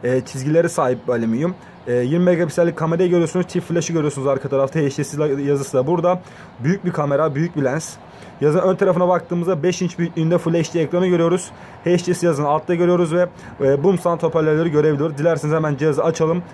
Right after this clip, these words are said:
ve videoyu yavaşça bitirelim arkadaşlar. Bakalım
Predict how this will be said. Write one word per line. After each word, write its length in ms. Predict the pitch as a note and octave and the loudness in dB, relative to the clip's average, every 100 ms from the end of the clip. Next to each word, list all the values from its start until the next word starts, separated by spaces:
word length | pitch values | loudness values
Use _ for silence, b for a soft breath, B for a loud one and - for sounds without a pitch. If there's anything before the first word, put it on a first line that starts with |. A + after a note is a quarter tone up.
| B - | B -2
ve 120 | D#3 | 0
videoyu 400 | D3+ C#3+ D3 E3+ D#3 | 2 2 2 2 0
yavaşça 420 | D3 C3+ B2 E3 | 0 0 0 -2
bitirelim 360 | C#3 C#3+ C3 A#2+ | 0 0 0 0
arkadaşlar. 540 | A2 A#2+ A2+ A2 F3+ F3 B B B B B - - - | -2 -2 -2 0 0 -2 B B B B B -20 -20 -4
Bakalım 460 | F#3 G#3+ G3+ G#3 | -2 2 2 0